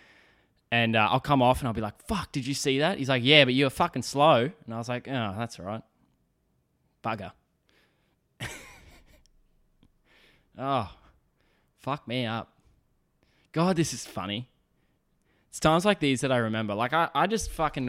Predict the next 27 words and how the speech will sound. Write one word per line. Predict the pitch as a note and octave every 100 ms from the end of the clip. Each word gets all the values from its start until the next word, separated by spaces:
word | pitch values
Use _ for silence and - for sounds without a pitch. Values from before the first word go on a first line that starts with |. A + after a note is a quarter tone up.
| A#2
got | C3+
on | B2+ A2+
a |
tangent. | - B2 A#2+
I'm | C3+
not | F#3+ D3+
even | G#2+
looking | A#2 A#2
at | G2
my |
notes | G2+ G2+ C3 C3+
anymore. | A2 F#2+
Fuck | - F#3+ -
the | B2
notes. | G2 F#2 - -
I | G#3+
don't |
even | C3 A#2
need | E3+ D#3+
'em. | - - - _ -
Fuck | F#3 -
'em. | - - _ _ _ _ _ _ _ _ _ _ _ _ _ _ _ _ _ -
Oh, | B2+ B2+ G#2 - - _ _ _ _ _ _ _
shit. | - - C#3 A2+ -
<laughs> | -
What | D3 -
was, | D#3+